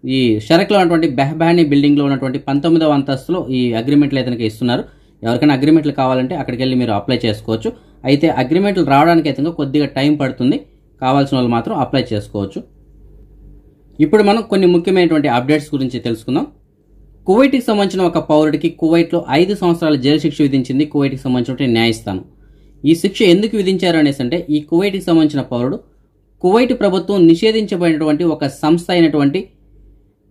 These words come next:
హెజ్బొల్లా, ఈ సంస్థలో అతను ట్రైనింగ్ తీసుకొని ఈ లెబనాన్కి వ్యతిరేకంగా అతను పనిచేస్తున్నటువంటి ఆరోపణలు రావడంతో ఇతనిపైన కేసు నమోదు చేశారు.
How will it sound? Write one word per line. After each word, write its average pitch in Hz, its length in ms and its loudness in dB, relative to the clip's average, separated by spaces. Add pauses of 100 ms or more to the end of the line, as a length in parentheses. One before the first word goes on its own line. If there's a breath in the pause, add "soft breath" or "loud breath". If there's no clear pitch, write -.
హెజ్బొల్లా, 185 640 2 (280)
ఈ 196 180 -2
సంస్థలో 190 440 -4
అతను 160 240 0
ట్రైనింగ్ 160 400 2
తీసుకొని 165 500 0 (420)
ఈ 127 60 -4
లెబనాన్కి 185 580 2
వ్యతిరేకంగా 165 500 2
అతను 143 220 0
పనిచేస్తున్నటువంటి 139 800 0
ఆరోపణలు 147 440 0
రావడంతో 127 380 -2
ఇతనిపైన 131 460 -2
కేసు 151 320 0
నమోదు 131 340 0
చేశారు. 123 300 -2